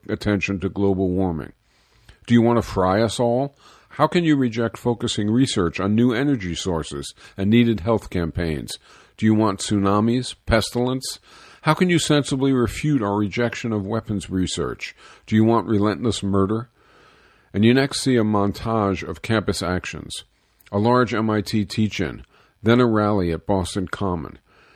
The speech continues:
And over the visuals you hear Goldman's voice say, "I worked on teach-ins. I organized rallies. I helped occupy labs. I became who I am now." And you next see a massive M I T sit-in,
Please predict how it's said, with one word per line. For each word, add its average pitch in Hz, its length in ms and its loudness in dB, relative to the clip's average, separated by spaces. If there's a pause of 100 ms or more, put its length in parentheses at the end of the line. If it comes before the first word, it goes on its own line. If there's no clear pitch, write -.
(100)
And 98 120 -2
over 113 180 4
the 120 100 2
visuals 113 580 2
you 101 80 2
hear 107 300 2
Goldman's 104 520 0
voice 95 320 0
say, 90 480 0
"I 113 100 0
worked 123 340 0
on 87 160 -2
teach-ins. 80 640 -8 (240)
I 113 80 2
organized 113 560 0
rallies. 80 480 -4 (540)
I 120 100 4
helped 117 320 2
occupy 98 540 -2
labs. 87 580 -4 (240)
I 110 100 0
became 113 520 2
who 104 200 2
I 95 160 2
am 92 240 0
now." 82 380 -4 (680)
And 98 160 2
you 104 140 4
next 113 320 0
see 98 320 0
a 87 140 -4
massive 110 440 0
M 104 200 -2
I 98 100 0
T 104 240 0
sit-in, 76 460 -4